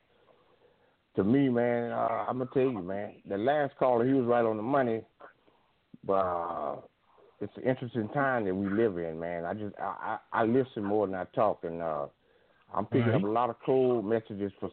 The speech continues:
Speaker 1: some of them callers, a couple of them, man. To my white listeners, man, I'm gonna tell y'all, man, all you, you come on these black, you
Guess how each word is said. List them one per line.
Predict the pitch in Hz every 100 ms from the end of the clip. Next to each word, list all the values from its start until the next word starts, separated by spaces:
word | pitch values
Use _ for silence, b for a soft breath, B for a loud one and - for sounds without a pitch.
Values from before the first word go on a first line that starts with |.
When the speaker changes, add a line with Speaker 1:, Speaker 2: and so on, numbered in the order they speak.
| -
Speaker 1:
some | 131
of | 113
them | 92
callers, | - 101 98 87
a |
couple | - 156 156 117
of |
them, | 104
man. | 107 110 - B B -
To |
my | 123 135
white | 131 175 160
listeners, | 135 143 - 113
man, | 113 110 113 92
I'm | 147
gonna | 160
tell | 170 147
y'all, | 117 101
man, | 92 101 104 - - - b b b b b -
all | 113 143 165
you, | 156
you | 156
come | 214 190
on | 175 170
these | 170
black, | 180 185 -
you | 123